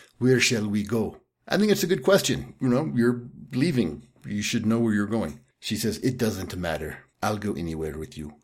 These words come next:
I think it does matter, actually. So this is the closing narration. They're driving off.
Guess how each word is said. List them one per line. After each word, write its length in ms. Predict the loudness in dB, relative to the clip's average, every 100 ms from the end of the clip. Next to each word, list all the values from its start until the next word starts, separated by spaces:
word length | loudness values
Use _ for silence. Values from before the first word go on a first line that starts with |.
| -6
I 80 | -2
think 160 | 0
it 80 | 0
does 200 | -2 -6
matter, 240 | -8 -6
actually. 420 | -4 -4 -6 -10 -8
So 100 | 0
this 180 | 4 6
is 60 | 6
the 100 | 4
closing 480 | 8 10 10 8
narration. 560 | 2 0 -4 -6 -10 -12 -10
They're 100 | -6
driving 380 | -2 0 -2 -2
off. 280 | -10 -14 -20